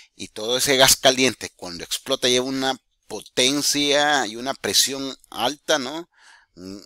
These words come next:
alto volumen. ¿Y qué es lo que sucede? Luego se expande en la turbina. Se expande en la turbina, o sea,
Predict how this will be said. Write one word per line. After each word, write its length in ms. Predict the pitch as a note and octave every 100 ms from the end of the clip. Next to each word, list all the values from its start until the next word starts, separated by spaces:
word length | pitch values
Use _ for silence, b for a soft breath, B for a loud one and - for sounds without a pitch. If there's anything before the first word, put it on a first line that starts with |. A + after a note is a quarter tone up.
| -
alto 380 | A2 A#2 B2+ G#2
volumen. 560 | G2+ B2 F#3+ E3+ D#3+ _ B B B _
¿Y 140 | G#2
qué 100 | -
es 40 | B2
lo 80 |
que 140 | B2 A#2
sucede? 300 | A#2 A2+ F#2
Luego 300 | F2+ G#2 A#2
se 140 | -
expande 1000 | - - - - F#2+ G2+ A#2+ C#3 D3+ D3+ _
en 200 | - F#2
la 80 | E2+
turbina. 640 | - E2 D2+ E2 D2+ - _ _ _ _ _ _ _ _
Se 280 | _ - F2+
expande 520 | - - E2+ F2 F2+
en 80 | E2+
la 60 |
turbina, 440 | E2 D#2+ D2+ E2 D2+
o 60 |
sea, 240 | D2 E2+